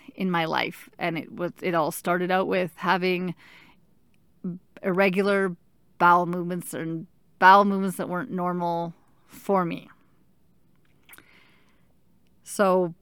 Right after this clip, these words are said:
that's kind of cancer poop in a, in a nutshell. If you really would like to look up more, um, make sure you're not eating at the time.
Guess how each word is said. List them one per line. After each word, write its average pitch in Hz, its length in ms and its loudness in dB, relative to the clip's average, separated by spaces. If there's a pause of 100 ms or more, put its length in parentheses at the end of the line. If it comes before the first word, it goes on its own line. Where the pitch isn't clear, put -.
(640)
that's 208 480 8
kind 233 280 2
of 180 380 4
cancer 214 540 2
poop 240 420 -2
in 208 220 0
a, 165 400 -2 (280)
in 185 160 -4
a 175 60 -2
nutshell. 247 720 8 (440)
If - 280 -6
you 165 760 -4
really 196 480 0
would 170 300 -2
like 175 340 4
to 220 140 0
look 190 240 0
up 165 120 0
more, 170 500 2 (500)
um, 165 460 0 (1080)
make 170 280 -6
sure 190 180 0
you're 180 100 2
not 170 260 -2
eating 175 300 -2
at - 80 -8
the 185 80 -14
time. 196 460 0